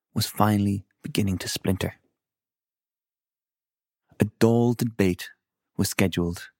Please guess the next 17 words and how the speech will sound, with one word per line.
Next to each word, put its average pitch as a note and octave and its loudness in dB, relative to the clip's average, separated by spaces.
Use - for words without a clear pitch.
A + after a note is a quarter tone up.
for - -4
the G2 -4
fourteenth G2 0
of - -16
December, - -4
when F2+ 2
the F2 -2
Irish A2 2
government F2 0
would - -6
come G2+ 2
together F#2 -2
and F2 0
vote F2 0
on E2 -4
the - -6
treaty. - -4